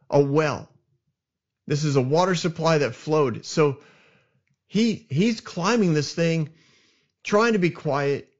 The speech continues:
trying not to slip, pressing against the walls. Uh, if you've ever done isometric type of, of weights, right, where, where you're basically, it's pressing, right? It's just, it's just pressing arms,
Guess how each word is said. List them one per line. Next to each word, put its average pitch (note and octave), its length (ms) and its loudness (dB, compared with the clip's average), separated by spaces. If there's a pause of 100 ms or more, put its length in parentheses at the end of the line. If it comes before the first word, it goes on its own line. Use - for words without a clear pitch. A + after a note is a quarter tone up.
(140)
trying A3 340 2
not F#3 220 -2
to D3 80 -4
slip, C#3 480 -2 (880)
pressing A3+ 400 2
against D#3+ 320 0
the D3 80 0
walls. C3 500 -2 (100)
Uh, B2+ 140 -6
if E3 180 -4
you've A3+ 200 0
ever F#3+ 240 0
done E3+ 200 0
isometric D3+ 840 -2
type C3+ 260 0
of, A#2+ 320 -4
of A2 640 -6 (1000)
weights, B2 680 -2 (120)
right, B2 280 0
where, A#2+ 200 2
where B2 240 0
you're C3+ 180 0
basically, B2 540 0
it's - 120 -6
pressing, B2 540 -2
right? A#2 200 -2
It's A#2+ 160 -4
just, B2+ 180 -6 (680)
it's B2 160 -4
just B2 220 -6
pressing D3+ 460 -2
arms, C3+ 560 0